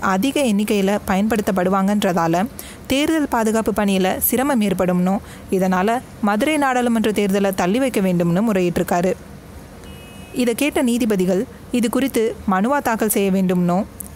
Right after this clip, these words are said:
இது தொடர்பான விசாரணை செய்து உரிய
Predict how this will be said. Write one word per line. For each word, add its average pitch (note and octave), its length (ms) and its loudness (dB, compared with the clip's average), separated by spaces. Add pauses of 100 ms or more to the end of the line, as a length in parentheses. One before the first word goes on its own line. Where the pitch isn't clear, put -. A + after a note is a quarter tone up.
(180)
இது F#3 200 2
தொடர்பான G3+ 380 0 (100)
விசாரணை A#3 500 0
செய்து G3+ 240 2 (460)
உரிய D4+ 200 2